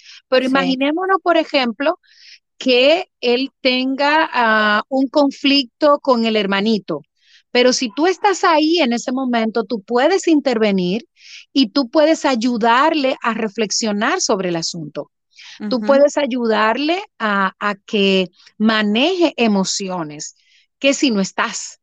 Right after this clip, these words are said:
Speaker 1: ¿entiendes? Entonces, si tú no
Speaker 2: Sí.
Speaker 1: estás tiempo reloj, hay muchos momentos y situaciones que te vas a perder de tus hijos. Yo sé que trabajamos, yo
Speaker 2: Sí,
Speaker 1: sé que
Speaker 2: eh,
Speaker 1: este es un
Speaker 2: eso te iba a
Speaker 1: sistema.
Speaker 2: decir,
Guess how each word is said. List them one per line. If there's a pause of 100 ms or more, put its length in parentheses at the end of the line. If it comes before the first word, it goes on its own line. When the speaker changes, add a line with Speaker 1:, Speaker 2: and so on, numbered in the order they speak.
Speaker 1:
¿entiendes? (180)
Entonces,
si
tú
no
Speaker 2:
Sí.
Speaker 1:
estás (400)
tiempo
reloj, (260)
hay
muchos
momentos
y
situaciones
que
te
vas
a
perder
de
tus
hijos. (520)
Yo
sé
que
trabajamos, (800)
yo
Speaker 2:
Sí,
Speaker 1:
sé
que
Speaker 2:
eh,
Speaker 1:
este
es
un
Speaker 2:
eso
te
iba
a
Speaker 1:
sistema. (140)
Speaker 2:
decir,